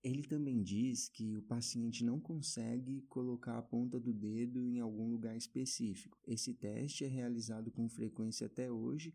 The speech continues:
inclusive durante a neurocirurgia com o paciente desperto, né? A cirurgia pro implante do estimulador cerebral profundo, que é uma das possibilidades de tratamento. Nesse caso, um médico fala tipo assim pro paciente:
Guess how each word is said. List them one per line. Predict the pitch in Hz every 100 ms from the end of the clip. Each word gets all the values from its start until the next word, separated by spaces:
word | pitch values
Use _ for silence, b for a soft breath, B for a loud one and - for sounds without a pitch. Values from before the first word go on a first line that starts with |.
| -
inclusive | 147 160 190 165 117 117 127 147
durante | 143 131 131 131
a |
neurocirurgia | 135 127 123 123 120 123 113 104 110 123
com | 131 135
o | 135
paciente | 127 127 - 123 120 117
desperto, | 127 - - 131 117 101
né? | 101 104
A | 98
cirurgia | - 107 110 104 101 107 117
pro | 110 120 120
implante | 117 - 110 113 -
do | 123
estimulador | 120 - 123 117 113 110 117
cerebral | 120 - 120 117 113 117
profundo, | 120 123 123 135 127 104 98
que | - 135 131
é | 120 135
uma | 135 139 143
das | 135
possibilidades | - 131 127 123 120 117 113 113 113
de | 113
tratamento. | - - 120 131 131 107 101 -
Nesse | 117 135 147
caso, | - 117 143 113
um | 113 110
médico | 107 110 120 120 123 120 113 107
fala | - 113 117
tipo | - -
assim | 123 - 117
pro | 110
paciente: | 110 110 101 113 104 98 95